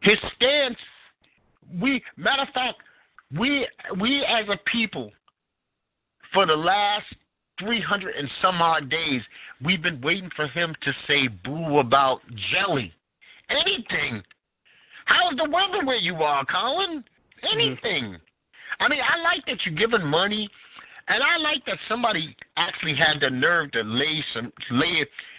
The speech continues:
Speaker 1: he laid his career on the line, and I applaud him for that. But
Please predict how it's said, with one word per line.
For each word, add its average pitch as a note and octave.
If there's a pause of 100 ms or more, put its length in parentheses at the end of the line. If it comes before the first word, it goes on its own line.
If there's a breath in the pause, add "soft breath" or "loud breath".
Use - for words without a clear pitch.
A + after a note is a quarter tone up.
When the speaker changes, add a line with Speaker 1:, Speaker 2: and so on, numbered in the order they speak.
(440 loud breath)
Speaker 1:
he F#3+
laid G#3
his E3
career D3
on C3
the A#2+
line, A#2 (240)
and C#3+
I D3
applaud D#3
him G#2
for G#2
that. E2 (1120 loud breath)
But F3